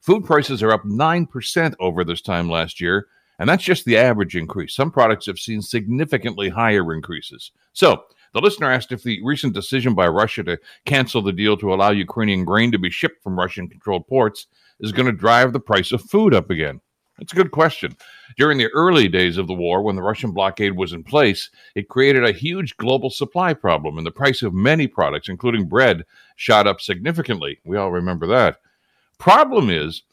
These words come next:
if the grocery companies raise prices on bread products again and blame the Russian blockade, should we believe them?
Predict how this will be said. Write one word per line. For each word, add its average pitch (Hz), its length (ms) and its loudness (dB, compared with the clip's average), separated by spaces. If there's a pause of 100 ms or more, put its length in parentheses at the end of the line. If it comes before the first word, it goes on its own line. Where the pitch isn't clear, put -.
(140)
if 123 160 -2
the 127 80 2
grocery 170 360 4
companies 127 420 -2
raise 117 380 2
prices 104 380 0
on 101 180 0
bread 101 220 0
products 98 380 0
again 92 440 -4 (260)
and 85 140 -6
blame 110 240 4
the 98 80 2
Russian 101 320 2
blockade, 92 580 2 (600)
should 110 240 -2
we 113 100 4
believe 98 380 2
them? 175 280 -2